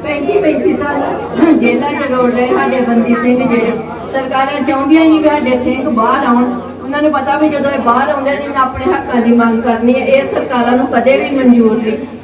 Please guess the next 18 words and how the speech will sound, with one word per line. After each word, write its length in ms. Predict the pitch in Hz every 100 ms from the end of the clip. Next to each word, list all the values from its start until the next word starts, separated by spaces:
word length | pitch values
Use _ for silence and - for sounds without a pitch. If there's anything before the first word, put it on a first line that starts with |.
| - - 247
ਬਾਕੀ 260 | 262 302
ਸਭ, 100 | 294
ਅਹ, 1080 | 285 - 240 226 247 254 247 247 247 247 254
ਅੰਮ੍ਰਿਤਪਾਲ 640 | 254 262 247 262 254 254
ਨੂੰ 80 | 285
ਵੋਟਾਂ 360 | 269 - 247 247
ਪਾ 180 | 247
ਕੇ 160 | 254 254
ਜੇ 100 | 262
ਤੁਸੀਂ 280 | 262 254 -
ਜਿਤਾਉਂਦੇ 480 | 262 247 233 247 262
ਤੇ 120 | 277
ਪੰਜਾਬ 560 | 269 254 247 240 226
ਦੇ 220 | 247 247 - 247
ਨੌਜਵਾਨੀ 720 | 240 240 254 247 247 247 247
ਜਿਹੜੀ 220 | 254 254
ਨਸ਼ਿਆਂ 440 | 254 240 262 269
'ਚ 120 | 254